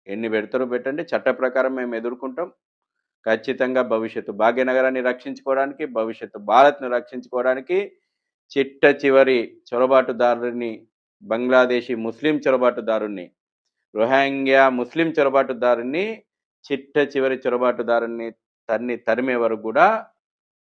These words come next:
గణేష్ సేన, భాగ్యనగర్ గణేష్ ఉత్సవ సమితి మహా ఉద్యమాన్ని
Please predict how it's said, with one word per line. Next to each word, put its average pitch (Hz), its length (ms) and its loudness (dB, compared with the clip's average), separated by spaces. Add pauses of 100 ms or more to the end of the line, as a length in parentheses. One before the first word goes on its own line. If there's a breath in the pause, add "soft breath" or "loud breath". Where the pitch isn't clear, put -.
(120)
గణేష్ 113 580 -4
సేన, 117 260 -2 (580)
భాగ్యనగర్ 104 600 -6
గణేష్ 117 300 -6
ఉత్సవ 107 240 -8
సమితి 110 400 -6 (760)
మహా 98 280 -2
ఉద్యమాన్ని 107 640 -2